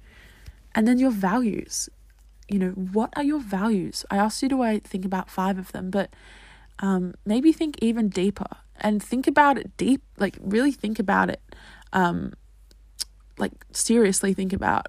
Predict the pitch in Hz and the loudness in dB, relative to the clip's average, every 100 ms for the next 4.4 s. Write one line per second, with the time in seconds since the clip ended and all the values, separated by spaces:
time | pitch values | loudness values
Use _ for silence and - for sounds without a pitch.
0 | - 196 190 214 - 208 202 175 185 185 | -10 -4 2 2 2 -2 0 0 0 2
1 | 190 190 185 180 - - - - - - | 2 4 2 0 -6 -16 -20 -20 -18 -8
2 | 185 180 185 185 185 196 208 202 196 - | -6 -4 -6 0 2 2 2 -2 -4 -2
3 | 190 185 185 185 185 180 190 - 214 202 | 0 0 0 -2 -4 -4 -4 -2 -4 0
4 | 196 190 - | 0 -2 -6